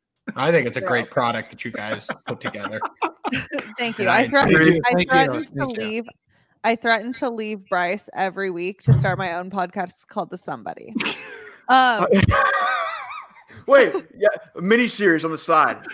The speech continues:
Speaker 3: Yeah.
Speaker 4: Like, five minute eps every week. You guys just, like, both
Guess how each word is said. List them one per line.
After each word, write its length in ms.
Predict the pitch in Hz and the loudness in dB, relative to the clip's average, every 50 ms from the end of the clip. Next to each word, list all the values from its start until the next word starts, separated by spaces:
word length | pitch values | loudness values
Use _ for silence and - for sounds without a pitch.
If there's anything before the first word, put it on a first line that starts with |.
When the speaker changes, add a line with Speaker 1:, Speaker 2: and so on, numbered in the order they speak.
| - - | -2 2
Speaker 3:
Yeah. 320 | 214 220 214 147 - - - 349 - _ - | 4 4 4 4 2 -2 -6 -6 -6 _ 2
Speaker 4:
Like, 160 | 180 170 170 - - | 2 2 2 4 4
five 180 | 180 185 190 196 | 4 6 6 4
minute 160 | 190 180 160 | 2 0 2
eps 160 | 170 170 165 160 - 170 | 2 2 2 2 0 -2
every 220 | 160 151 156 151 | -2 -2 -2 -2
week. 260 | 135 139 147 143 117 | -4 -4 -4 -6 -6
You 80 | 123 131 | -4 -4
guys 160 | 147 147 143 | -2 -2 -2
just, 160 | 147 131 - | -4 -6 -6
like, 160 | 156 143 - - | -6 -6 -6 -6
both 360 | 143 143 151 156 156 - - | -4 -4 -4 -4 -6 -10 -18